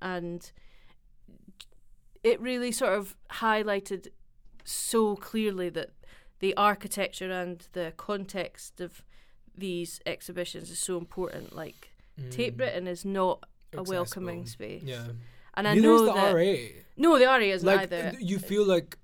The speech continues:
Speaker 2: a bougie bitch,
Speaker 1: And you
Speaker 2: like,
Speaker 1: feel like
Speaker 2: for the
Speaker 1: someone's
Speaker 2: day,
Speaker 1: gonna
Speaker 2: and that's
Speaker 1: say,
Speaker 2: fun,
Speaker 1: "You're
Speaker 2: but,
Speaker 1: not allowed
Speaker 2: like,
Speaker 1: to be here,"
Speaker 2: yeah,
Speaker 1: or
Speaker 2: no, I totally feel that.
Speaker 1: And I know that, you know, Maria Balshaw, who is director of the Tate, I know that it's a real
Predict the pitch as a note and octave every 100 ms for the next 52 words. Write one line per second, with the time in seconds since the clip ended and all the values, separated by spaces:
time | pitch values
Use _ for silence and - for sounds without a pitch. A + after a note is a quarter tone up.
0 | - - - D3 D3 D3+ B2+ A#2 D#3+ A2+
1 | A2+ A3 A3+ C4 A#3+ B3 A3+ A3+ G#3 -
2 | G#3+ F#3 F3 B2+ G3 F#3+ E3 F3 F3 F#3
3 | F#3 F#3 E3 D#3+ D#3 C3+ C#3 C3 B2+ -
4 | C#3 C3 B2 B2+ A2 G#2 - G#3 G3+ G3
5 | - - - - - - - - - B3+
6 | C#4 C4+ A3+ - A#3 G#3+ G#3 A#3 G#3+ G#3
7 | G3+ G3+ F3+ F#3+ F3+ F3+ D4 D4 - G3
8 | F3+ F3+ F3+ - F#3+ E3 - F#3 G3 F#3+
9 | - - F#3+ F#3+ F#3 F3+ F3